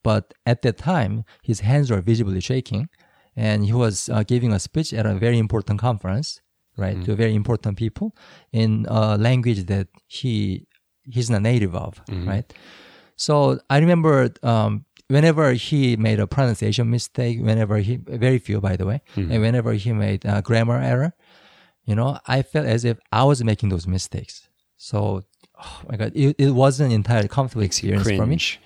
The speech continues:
Speaker 2: kind
Speaker 1: Yeah,
Speaker 2: of.
Speaker 1: I was cringing, yes.
Speaker 2: Yeah.
Speaker 1: But, you know, I watched it again, and on the second listen,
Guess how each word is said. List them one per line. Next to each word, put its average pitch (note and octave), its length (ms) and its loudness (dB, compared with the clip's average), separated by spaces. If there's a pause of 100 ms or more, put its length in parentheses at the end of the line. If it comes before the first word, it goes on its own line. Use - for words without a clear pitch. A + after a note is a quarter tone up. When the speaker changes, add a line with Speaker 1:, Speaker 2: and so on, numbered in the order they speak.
Speaker 2:
kind G2+ 160 -2
Speaker 1:
Yeah, F#2 140 -2
Speaker 2:
of. D#2 60 -8 (120)
Speaker 1:
I A#2 120 2
was A#2+ 160 -2
cringing, G2+ 440 -6
yes. G2 200 -6
Speaker 2:
Yeah. D#2+ 140 -4 (440)
Speaker 1:
But, C3+ 260 0 (500)
you D#3+ 100 -2
know, D3 180 2
I C#3 200 2
watched D#3+ 300 2
it A2+ 60 -2
again, C3 440 0 (200)
and A2+ 280 0 (180)
on B2+ 100 2
the B2+ 100 2
second D#3 320 2
listen, A#2 520 0